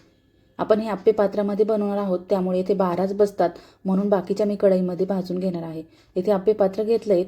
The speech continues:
तर आप्पे पात्रामध्ये आपण ज्या नानकटाई बनवल्या आहेत त्या ठेवून घ्यायच्या आहेत. आप्पे पात्राच्या साच्यानुसार आपल्याला नानकटाई छोटी बनवायची आहे, कारण भाजल्यानंतर ती थोडीशी फुलते, त्यामुळे छोटीच बनवायची आहे साच्यापेक्षा. आता इथे सर्व नानकटाई मी ठेवून दिलेली आहे.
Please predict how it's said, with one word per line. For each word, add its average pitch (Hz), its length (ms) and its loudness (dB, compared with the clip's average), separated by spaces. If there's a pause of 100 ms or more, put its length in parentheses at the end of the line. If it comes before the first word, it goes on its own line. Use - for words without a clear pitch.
(100)
तर 196 60 4
आप्पे 180 240 0
पात्रामध्ये 190 540 0
आपण 180 240 -4
ज्या 185 180 -2
नानकटाई 185 460 0
बनवल्या 208 360 0
आहेत 202 140 -2
त्या 196 80 2
ठेवून 196 280 -2
घ्यायच्या 180 340 0
आहेत. 170 120 -4 (440)
आप्पे 175 240 4
पात्राच्या 208 420 2
साच्यानुसार 208 640 -2 (300)
आपल्याला 202 380 0
नानकटाई 190 500 2 (200)
छोटी 208 220 2
बनवायची 190 440 0
आहे, 196 220 -4
कारण 185 340 -2 (460)
भाजल्यानंतर 196 720 2
ती 196 200 2
थोडीशी 185 260 0
फुलते, 196 440 -2 (360)
त्यामुळे 202 420 0 (100)
छोटीच 208 300 2
बनवायची 180 460 0
आहे 196 200 -2
साच्यापेक्षा. 180 680 -4 (460)
आता 185 180 4
इथे 196 160 2
सर्व 196 300 2
नानकटाई 190 440 -2
मी 185 100 -2
ठेवून 185 280 -4
दिलेली 180 300 0
आहे. 185 240 -8